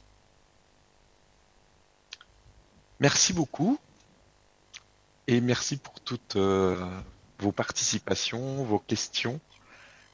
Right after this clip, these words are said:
Merci pour, euh, tous les êtres qui nous entourent, les belles énergies qui nous, qui nous entourent. Et merci pour tout ça, Sophie.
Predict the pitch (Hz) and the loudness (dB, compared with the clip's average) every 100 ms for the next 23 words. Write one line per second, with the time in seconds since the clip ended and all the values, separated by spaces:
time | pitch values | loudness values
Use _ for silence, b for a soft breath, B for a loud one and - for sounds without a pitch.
0 | _ - 107 - - 123 - - 113 98 | _ -6 -2 -2 -2 -6 -8 -6 -4 -2
1 | 95 87 87 - 110 113 - 113 104 95 | -4 -4 -6 2 4 4 2 0 0 0
2 | 92 139 165 185 117 95 90 113 113 104 | 0 0 0 0 0 0 0 0 2 2
3 | 95 98 - - 95 90 87 - 107 98 | 0 -2 -8 -8 -6 -6 -8 -8 -4 0
4 | 95 87 127 156 - _ _ _ - - | -2 -2 -2 -2 -4 _ _ _ -20 -20
5 | - _ _ _ 107 107 - - - - | -20 _ _ _ 0 2 2 -2 -4 -6
6 | 101 - 135 98 - 107 | 0 2 2 0 -2 -4